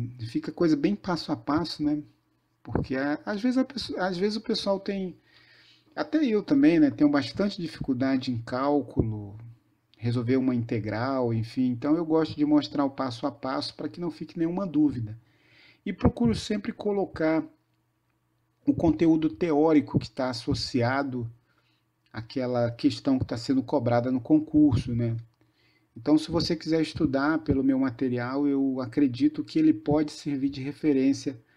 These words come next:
pra vários concursos. E eu costumo dizer pros meus clientes que quem tá estudando pra cesp tá ganhando de brinde todas as demais bancas,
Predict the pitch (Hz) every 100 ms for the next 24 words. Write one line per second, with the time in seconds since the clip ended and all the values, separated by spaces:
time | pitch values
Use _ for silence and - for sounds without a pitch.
0 | _ _ _ _ 151 131 156 165 160 -
1 | 180 - 147 127 120 123 113 - _ _
2 | - _ - 165 - - 254 247 233 247
3 | 196 - 143 120 127 147 151 - 139 135
4 | 165 175 175 - - 180 175 170 147 139
5 | _ _ - 196 214 226 190 - 156 147
6 | 147 135 120 - 139 147 147 - 135 -
7 | 139 135 135 131 139 127 120 135 139 127
8 | 120 117 156 202 160 131 110 123 117 113
9 | 110 110 101 - - - -